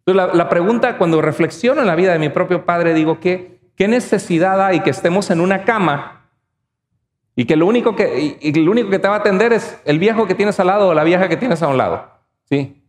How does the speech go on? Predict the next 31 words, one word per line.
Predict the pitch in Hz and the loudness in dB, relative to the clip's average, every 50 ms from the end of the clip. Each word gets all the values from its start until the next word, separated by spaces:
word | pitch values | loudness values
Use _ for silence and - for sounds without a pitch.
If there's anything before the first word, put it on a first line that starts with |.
| _ _ | _ _
Van | - 147 165 | -4 -2 -2
a | 170 | -2
ser | - 190 185 | 0 0 0
los | 185 185 185 | 0 -2 0
que | 185 | -2
van | 165 165 170 | 0 0 -2
a | 175 | -2
estar | 165 - 180 170 | -2 0 0 0
ahí. | 165 147 120 107 - - - - _ _ _ _ _ _ _ _ _ _ | 0 0 -2 -4 -6 -8 -14 -20 _ _ _ _ _ _ _ _ _ _
Ahora | - 151 170 190 240 285 285 277 254 | -2 0 2 4 4 4 4 2 2
que | - 214 202 | 2 2 2
la | 180 170 - | 2 2 2
tienes, | - 254 277 254 214 190 175 - 180 | 0 0 0 2 2 0 0 0 0
ahora | 165 180 208 214 | 0 0 0 0
que | 190 196 | 0 0
lo | 180 180 | 0 0
tienes, | 180 233 240 226 214 190 175 - - _ _ _ _ - | 0 0 0 0 0 -2 -4 -4 -10 _ _ _ _ -6
valórala, | 135 160 160 170 185 214 247 277 269 277 262 220 190 151 120 - - - - - _ _ _ _ _ _ _ | -2 0 0 2 2 2 2 2 2 2 2 0 0 -2 -4 -6 -10 -14 -18 -20 _ _ _ _ _ _ _
ámala, | - 185 240 277 285 285 294 277 269 269 254 226 180 135 120 - - - _ _ _ | -2 0 0 2 2 2 2 2 2 2 0 0 -2 -4 -6 -10 -14 -18 _ _ _
perdónense | - 208 202 196 226 262 285 330 320 302 262 - - | 0 2 2 2 2 2 2 2 2 2 2 2 0
el | 254 233 | 0 0
pasado, | - - 226 220 - 247 233 254 269 269 262 233 - - - - - - _ _ _ _ _ _ - | 0 -2 -2 0 -2 -2 0 2 2 2 2 2 0 -2 -4 -10 -14 -20 _ _ _ _ _ _ 0
tómala | 214 247 277 277 285 277 262 247 | 0 2 2 2 2 2 2 2
de | 240 233 233 | 4 4 4
la | 226 220 214 | 2 2 2
mano | 214 233 247 247 262 262 262 262 254 | 0 0 0 0 0 0 0 0 0
y | 226 220 208 214 202 - - | 0 0 -2 -2 -4 -4 -4
háblale | - - 262 269 269 269 254 240 233 | -4 -2 0 0 2 2 2 2 2
con | - 196 196 196 | 0 0 0 0
palabras | 208 202 196 208 233 233 240 226 202 | 0 0 0 0 2 0 0 0 0
bonitas. | 208 214 214 233 254 254 - - 226 208 180 - - - _ | -2 -2 0 0 -2 -2 -2 -2 -2 -2 -4 -6 -12 -20 _